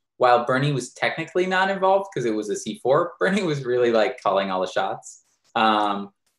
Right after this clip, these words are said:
and, you know, I, it, it doesn't seem to be the case with you guys. You know, you guys are more decentralized. You're making your own decisions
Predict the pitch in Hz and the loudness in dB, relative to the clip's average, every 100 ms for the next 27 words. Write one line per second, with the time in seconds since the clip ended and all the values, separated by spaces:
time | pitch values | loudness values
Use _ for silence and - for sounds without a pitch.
0 | - 113 110 107 104 117 110 110 104 110 | -4 0 0 -2 -6 -4 0 0 0 -2
1 | 110 - _ - 123 - 139 135 131 113 | -4 -10 _ -4 -4 -2 -6 -2 2 2
2 | 135 - 123 117 110 110 101 - 98 - | 0 -6 -6 -4 -2 -4 -4 -4 -4 -4
3 | 95 - 110 117 107 107 - 98 95 95 | -8 -6 -2 0 0 -2 -6 -10 -8 -4
4 | 101 92 95 92 92 92 - 139 - 123 | -2 -2 -4 -6 -6 -6 -6 -8 -6 -4
5 | 113 107 - 101 98 98 92 98 104 101 | -2 -4 -6 -10 -10 -10 -6 -4 -4 -6
6 | 95 98 98 95 90 | -8 -8 -8 -12 -14